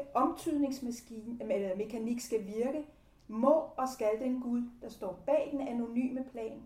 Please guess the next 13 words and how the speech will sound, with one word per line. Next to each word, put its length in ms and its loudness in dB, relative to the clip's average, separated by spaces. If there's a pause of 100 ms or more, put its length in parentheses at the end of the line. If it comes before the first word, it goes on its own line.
med 120 -12 (100)
al 120 8 (100)
dens 220 -4
lidelse, 480 -8 (480)
være 240 0
identisk 540 0
med 120 -4
den 300 -2
Gud, 180 -10 (460)
der 80 -6
re-, 440 -4
garanterer 560 -6
frelsen. 560 -14